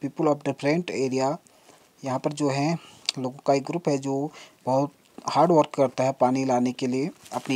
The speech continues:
एरिया के। They ask the elder about the water arrangement in their times। वो कहते हैं, अपने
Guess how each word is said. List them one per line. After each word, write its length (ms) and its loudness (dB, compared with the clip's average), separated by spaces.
एरिया 240 2
के। 240 -4
They 240 4
ask 340 10
the 180 0
elder 340 8
about 340 10
the 140 6
water 460 6
arrangement 520 2
in 200 -2
their 180 2
times। 480 2
वो 60 -6
कहते 300 0
हैं, 260 -2
अपने 440 -2